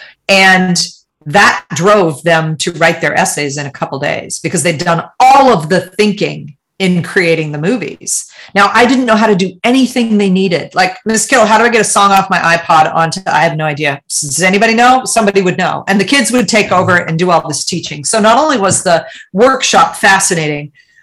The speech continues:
but I was like, "We are missing out on this energy." And so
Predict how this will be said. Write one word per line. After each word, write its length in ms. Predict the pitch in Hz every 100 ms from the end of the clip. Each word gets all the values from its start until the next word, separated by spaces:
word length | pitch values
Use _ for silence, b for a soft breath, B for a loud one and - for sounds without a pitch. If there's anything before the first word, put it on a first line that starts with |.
| b -
but 100 | 311
I 60 |
was 120 | 294 269
like, 260 | 254 254
"We 180 | 349 554 -
are 180 | 190
missing 600 | 214 277 392 - 233 190 -
out 420 | 254 262 - -
on 180 | 214 208
this 320 | 185 - -
energy." 720 | 226 254 254 226 233 233 226
And 240 | 185 165 165 _ B B B _
so 380 | - 262 -